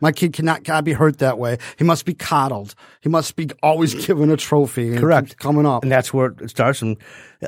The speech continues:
Speaker 2: like that lady writes, "It's gonna get worse." until we realize, again, get the emotions out, it's only a game. I don't see that happening anytime too soon.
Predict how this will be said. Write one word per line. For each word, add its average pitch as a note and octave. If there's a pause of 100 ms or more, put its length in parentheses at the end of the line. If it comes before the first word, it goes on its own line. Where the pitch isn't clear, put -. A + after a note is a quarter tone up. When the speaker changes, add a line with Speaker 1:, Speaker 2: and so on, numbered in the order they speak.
(100)
Speaker 2:
like A#2
that B2
lady C#3
writes, D3
"It's A2
gonna C3+
get C3
worse." - (680)
until B2+
we C3
realize, A#2+ (160)
again, G#2
get G2+
the G2+
emotions B2
out, A#2+ (240)
it's F#2+
only A2
a -
game. F#2 (200)
I B2
don't B2
see -
that G#2
happening G2+
anytime G2
too F#2
soon. G#2+